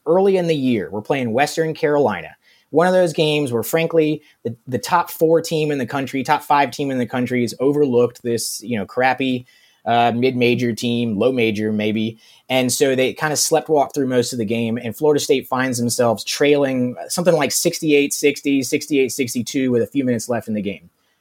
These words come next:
Freshman Patrick Williams comes in, and he puts the team on his back down the stretch. He finishes with a game-high eighteen points. He was seven for seven from the free throw line in a game that needed every single free throw.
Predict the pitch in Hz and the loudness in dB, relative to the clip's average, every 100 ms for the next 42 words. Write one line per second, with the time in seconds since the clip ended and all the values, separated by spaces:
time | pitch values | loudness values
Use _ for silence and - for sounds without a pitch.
0 | _ _ - 143 160 - 185 180 - 156 | _ _ -4 0 0 -2 -4 -4 -2 0
1 | 160 165 156 147 147 131 101 90 123 - | 0 0 -2 0 0 0 -2 -4 -8 -8
2 | - _ _ _ - - 127 147 127 98 | -14 _ _ _ -8 -2 -2 0 0 0
3 | 104 120 _ _ - 131 139 156 - 202 | -4 -8 _ _ -4 -2 0 -2 0 0
4 | - 208 - 170 151 139 - 143 175 175 | 0 -4 -2 -2 -2 -2 -4 -2 0 -2
5 | 127 123 107 113 - 107 117 131 160 160 | 0 0 0 -4 -10 -6 -2 -2 -2 -4
6 | - 120 98 98 - 127 135 151 143 127 | -6 -4 -4 -6 -10 -10 -6 -4 -4 -2
7 | 135 131 123 104 131 170 160 160 147 135 | -2 2 2 2 2 2 2 2 2 2
8 | 135 - 131 120 - 104 98 104 - _ | -2 -4 -4 -2 -2 -2 -2 -6 -8 _
9 | 139 127 - - 175 170 202 190 175 - | -6 -2 -2 0 0 0 0 -2 -2 0
10 | 151 143 135 147 131 120 143 147 123 107 | 0 0 -2 -4 -4 -4 -2 -2 0 0
11 | 101 92 98 107 _ - 151 143 139 156 | 0 -2 -4 -6 _ -4 -2 2 2 2
12 | 151 147 - 143 135 - _ 131 151 165 | 0 -2 0 0 2 -2 _ -4 0 2
13 | 135 123 147 175 196 - 180 170 165 202 | 2 2 0 2 0 0 0 0 2 -2
14 | 196 110 92 123 | 0 -4 -4 -6